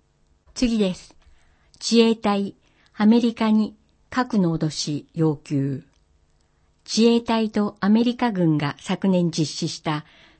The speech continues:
台湾有事想定の最高レベルの机上演習で、中国が核兵器の使用を示唆する発言をしたとの設定に、自衛隊がアメリカ軍に核の脅し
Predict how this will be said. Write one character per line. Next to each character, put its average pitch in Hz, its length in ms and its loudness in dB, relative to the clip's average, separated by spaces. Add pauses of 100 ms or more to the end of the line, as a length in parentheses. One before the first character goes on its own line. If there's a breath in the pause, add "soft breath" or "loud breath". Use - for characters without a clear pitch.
(120 soft breath)
台 226 260 2
湾 220 320 2
有 226 200 2
事 170 160 -4
想 165 240 -2
定 156 260 -2
の 147 220 -4 (260 soft breath)
最 226 300 0
高 226 260 0
レ 233 120 2
ベ 196 120 0
ル 165 100 0
の 143 280 -2
机 208 160 -2
上 214 260 2
演 214 180 2
習 156 280 -4
で、 139 220 -6 (460 soft breath)
中 247 280 0
国 175 320 -2
が 147 180 -6 (360 soft breath)
核 196 260 -4
兵 240 260 2
器 220 120 -4
の 165 120 2
使 175 240 -6
用 156 300 -2
を 156 140 -8
示 - 280 -8
唆 190 60 0
す - 160 -12
る 147 100 -6
発 175 280 -10
言 180 240 -2
を 175 80 -4
し - 140 -12
た 185 120 -4
と 185 140 -2
の 151 100 2
設 151 240 -8
定 143 260 -4
に、 131 240 -2 (680 soft breath)
自 - 180 2
衛 214 140 6
隊 196 260 -2
が 185 240 -2 (320 soft breath)
ア 190 100 -2
メ 214 140 6
リ 233 100 0
カ 240 140 0
軍 170 260 0
に 147 220 -2 (180)
核 220 300 -2
の 147 180 2
脅 160 200 -4
し - 320 -10